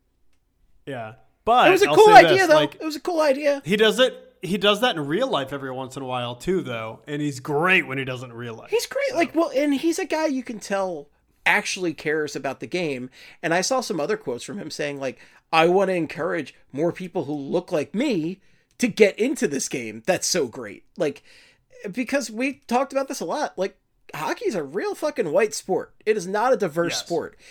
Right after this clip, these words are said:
Speaker 2: and we need diversity to have this game to continue to thrive and be awesome. Like, I,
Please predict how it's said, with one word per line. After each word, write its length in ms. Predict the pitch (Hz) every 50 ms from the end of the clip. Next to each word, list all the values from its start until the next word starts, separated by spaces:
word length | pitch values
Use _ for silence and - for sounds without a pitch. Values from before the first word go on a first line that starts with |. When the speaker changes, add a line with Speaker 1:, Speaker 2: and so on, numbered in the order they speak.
| - - _ -
Speaker 2:
and 200 | - 175 180 180
we 140 | 196 233 240 220
need 260 | 202 196 233 254 233
diversity 680 | 254 214 151 147 143 147 139 - - 120 113 104 101 104 -
to 300 | - 135 120 117 110 104 - _ _ _ _ -
have 280 | - 143 143 143 139
this 160 | 147 143 -
game 220 | - - 135 131 123
to 60 | 113
continue 420 | - - 110 - - 143 135 123 107
to 80 | 104
thrive 560 | - - - 127 120 113 110 104 104 104 - - - - - _ _ _ -
and 180 | 135 135 139 120
be 140 | 147 160 -
awesome. 460 | - 127 147 214 - - - - - _ _ _ _ _ _ -
Like, 360 | 135 139 139 - - - - -
I, 600 | 76 90 - - 104 135 139 147 151 151 139 -